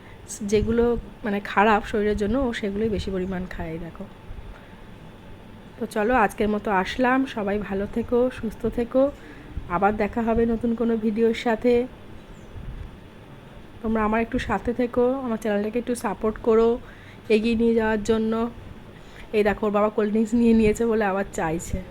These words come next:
দেখেছো? ওর বাবা বলছে, "আর খাস না, এগুলো ভালো জিনিস নয়" বলে নিয়ে নিয়েছে জোর করে, আবার ও নিল। এই দেখো নিয়ে আবার খেতে লেগেছে।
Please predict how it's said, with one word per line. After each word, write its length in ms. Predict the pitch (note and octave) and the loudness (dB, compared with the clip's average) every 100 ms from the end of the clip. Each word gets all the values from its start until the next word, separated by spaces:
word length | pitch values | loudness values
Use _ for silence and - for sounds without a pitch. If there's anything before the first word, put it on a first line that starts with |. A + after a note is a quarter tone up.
| - - - - - - - - - - - - A#3+ | -14 -14 -14 -14 -14 -12 -12 -14 -16 -18 -20 -12 -6
দেখেছো? 380 | B3+ D#4+ A#3+ G3 - | -4 -4 -4 -10 -8
ওর 80 | A3+ | -2
বাবা 200 | G#3+ G3+ | 2 4
বলছে, 240 | A3 A3+ | 4 4
"আর 120 | A3+ A3 | 4 2
খাস 320 | - F#3+ - | 2 0 2
না, 300 | C#4+ C4+ F#3+ | 2 4 0
এগুলো 220 | G3+ G#3+ | 0 0
ভালো 300 | G3 F#3+ F#3+ | 0 2 2
জিনিস 300 | A3 G#3+ G#3 G3 | 2 0 -2 -6
নয়" 160 | E3 F#3 - - - - - - | -6 -8 -14 -16 -16 -18 -16 -4
বলে 380 | G3 A3+ C#4 B3+ A#3 - - | 0 4 4 2 -2 -12 0
নিয়ে 200 | A#3+ C4 | 6 6
নিয়েছে 400 | B3+ A3+ G3+ F#3+ | 6 4 2 -2
জোর 180 | F#3+ G#3 | 0 0
করে, 260 | G3+ F3 E3+ - - | 2 0 0 -4 0
আবার 280 | G#3 G3+ | 4 4
ও 120 | G#3+ G3+ | 4 2
নিল। 280 | F#3+ E3+ | 0 -2
এই 100 | E3+ | -2
দেখো 240 | E3 D#3+ F3 - - - - - | -2 -4 -8 -14 -16 -16 -10 -2
নিয়ে 140 | A3 | 0
আবার 220 | A#3 F#3 G3+ | 2 2 0
খেতে 240 | G3+ F#3+ | -4 -4
লেগেছে। 400 | F3+ E3+ E3+ F3+ | -4 -4 -6 -10